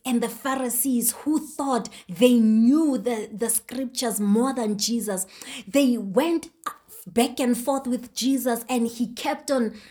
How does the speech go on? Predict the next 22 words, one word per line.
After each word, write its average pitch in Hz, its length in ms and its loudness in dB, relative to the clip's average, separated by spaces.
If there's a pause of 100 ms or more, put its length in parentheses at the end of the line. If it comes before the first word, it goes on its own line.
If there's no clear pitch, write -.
(200)
answering 269 580 2
them. 220 180 -2
He 233 160 -2
kept - 400 -6
on 254 200 4
bringing 269 400 0
back 254 400 -6
questions 277 680 -4 (240)
that 269 160 -2
hit - 400 -4
them, 247 180 0
but - 200 -4 (280)
finally 311 800 0 (140)
he 262 300 -2
asked 294 180 0
them 269 160 0
something 262 540 0
and 233 260 2 (380)
nobody 233 720 4
could - 280 -4
answer 233 380 -4
him. 202 320 -6